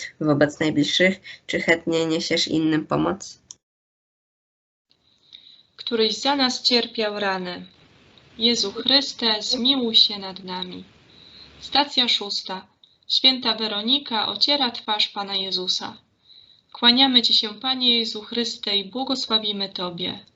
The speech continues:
Speaker 2: żeś przez krzyż i mękę swoją świat odkupić raczył.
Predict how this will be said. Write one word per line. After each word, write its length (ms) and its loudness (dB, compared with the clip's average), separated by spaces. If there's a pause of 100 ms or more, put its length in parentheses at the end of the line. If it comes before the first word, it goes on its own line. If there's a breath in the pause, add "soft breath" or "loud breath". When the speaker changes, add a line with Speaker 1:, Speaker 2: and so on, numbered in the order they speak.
(680 loud breath)
Speaker 2:
żeś 300 6
przez 340 -2
krzyż 520 2
i 60 -6
mękę 440 -6
swoją 640 -2
świat 500 8
odkupić 680 -6
raczył. 560 -6